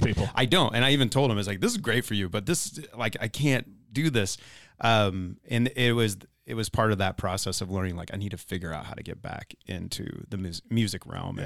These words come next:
Speaker 1: And, but yeah, like, finding my way into breweries and wineries a ton.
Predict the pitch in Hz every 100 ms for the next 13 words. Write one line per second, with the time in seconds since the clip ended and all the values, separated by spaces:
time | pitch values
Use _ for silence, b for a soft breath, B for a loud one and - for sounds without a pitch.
0 | 65 - B B 135 147 151 113 107 -
1 | - - 120 113 113 107 107 101 104 104
2 | 107 98 98 90 90 101 95 85 - -
3 | 98 123